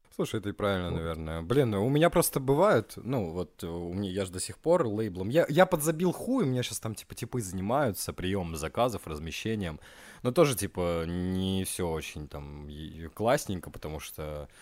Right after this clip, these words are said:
Speaker 1: у людей бабок нет, э, ну, типа, по понятным причинам. А,
Speaker 2: По
Speaker 1: и,
Speaker 2: понятным, да.
Speaker 1: да, и, соответственно, э, какой момент? Мне тут на днях пишет, ну, типа,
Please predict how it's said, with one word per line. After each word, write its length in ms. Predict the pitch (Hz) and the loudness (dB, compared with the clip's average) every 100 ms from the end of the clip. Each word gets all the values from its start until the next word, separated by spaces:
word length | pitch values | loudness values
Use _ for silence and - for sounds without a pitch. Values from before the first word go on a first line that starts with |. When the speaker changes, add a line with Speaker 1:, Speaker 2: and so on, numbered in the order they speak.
| - | -12
Speaker 1:
у 100 | 87 | -6
людей 280 | 90 90 90 | -4 -2 -2
бабок 400 | 82 87 82 - | -2 -2 -4 -6
нет, 340 | 101 147 156 - | -4 -2 -4 -6
э, 640 | 85 80 78 78 78 80 | -6 -4 -4 -6 -6 -6
ну, 160 | 95 92 | -6 -8
типа, 320 | - 78 80 | -8 -12 -12
по 140 | 69 73 | -14 -10
понятным 420 | 82 78 - 71 | -8 -8 -10 -12
причинам. 540 | 78 - 80 73 71 - - - - | -12 -10 -10 -10 -12 -18 -20 -18 -10
А, 460 | 82 80 80 82 80 | -8 -4 -4 -4 2
Speaker 2:
По 60 | 139 | 2
Speaker 1:
и, 80 | - | 4
Speaker 2:
понятным, 840 | 127 120 90 120 120 120 123 92 | 2 2 0 -2 -2 -4 -6 -4
да. 220 | 92 82 | -2 -2
Speaker 1:
да, 60 | 71 | -4
и, 120 | 98 | -6
соответственно, 1080 | - 98 98 113 - - 98 90 87 85 - | -4 -6 -4 -4 -4 -6 -4 -4 -4 -6 -10
э, 800 | - - - 76 78 78 78 80 | -14 -18 -16 -14 -12 -12 -14 -14
какой 280 | 82 82 95 | -12 -6 -4
момент? 500 | 90 85 82 76 76 92 | -2 -4 -6 -8 -10 -4
Мне 160 | 101 | -2
тут 120 | 95 | -2
на 140 | 92 104 | -2 -2
днях 300 | 107 104 - | 0 -2 -4
пишет, 400 | 95 92 82 - - | -8 -8 -10 -12 -8
ну, 260 | 147 165 120 | 0 0 0
типа, 380 | - 131 123 | -4 -2 -2